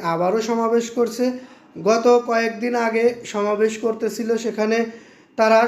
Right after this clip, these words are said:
সমাবেশে বিশৃঙ্খলার একটি বিষয় আমরা জানতে পেরেছিলাম। তবে আজকের সমাবেশ থেকে এখন পর্যন্ত বিশৃঙ্খলা কোনো বিষয় আমরা জানতে পারিনি। তবে কোনো বিশৃঙ্খলা হবে বলে আমরা আশা করছি না।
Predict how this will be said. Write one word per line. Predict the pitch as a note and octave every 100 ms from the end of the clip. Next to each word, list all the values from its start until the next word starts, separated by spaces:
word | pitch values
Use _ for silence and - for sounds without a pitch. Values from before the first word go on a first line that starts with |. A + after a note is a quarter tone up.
| A#3
সমাবেশে | G#3+ G#3 G#3+ A3 G#3+ G#3+
বিশৃঙ্খলার | G#3 F3 A3+ A#3 A#3 A#3 A#3 A3
একটি | G#3+ A3+ G3+
বিষয় | F#3+ G#3+ G#3
আমরা | F#3+ G3 F#3+
জানতে | F3 E3+ F#3+
পেরেছিলাম। | G#3 G#3+ G#3+ F3+ F#3 A3 - - _ - _ G#3+
তবে | A3 A3+ G#3+
আজকের | A3 - A#3 -
সমাবেশ | A3 A3 A#3 A3+ A3+
থেকে | A3+ A3+ F#3+
এখন | G3+ G#3+ A3
পর্যন্ত | G#3+ A3 G#3+ F#3
বিশৃঙ্খলা | F#3 - G3+ G3 G#3 A#3
কোনো | A3 A#3 A#3+ - - - D#3+ G#3
বিষয় | - A#3 A#3+ G3+
আমরা | G3 G#3 G#3 F3
জানতে | F#3 F#3+ A#3 A3+
পারিনি। | B3+ B3 B3 C4 - - _ _ -
তবে | A3 A#3+ B3+ C#4+ - - _ -
কোনো | B3+ A3 A3+
বিশৃঙ্খলা | G#3+ B3 A#3+ A#3+ A#3+ A#3+ F#3+
হবে | G3+ A#3 A#3
বলে | A#3 A3+
আমরা | G3+ G3 G3 A#3 - - - F#3 F#3+
আশা | G#3+ G#3 A#3
করছি | A3+ B3
না। | A#3+